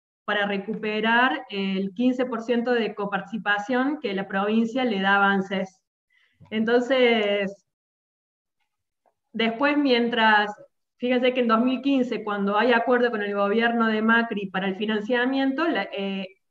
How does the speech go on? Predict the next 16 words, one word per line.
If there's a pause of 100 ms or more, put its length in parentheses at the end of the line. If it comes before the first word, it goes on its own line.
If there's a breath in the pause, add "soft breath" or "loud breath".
(280)
esa
medida,
el
diferimiento,
que
fue
la
que
más
beneficio
le
trajo
a
la
estabilidad
financiera,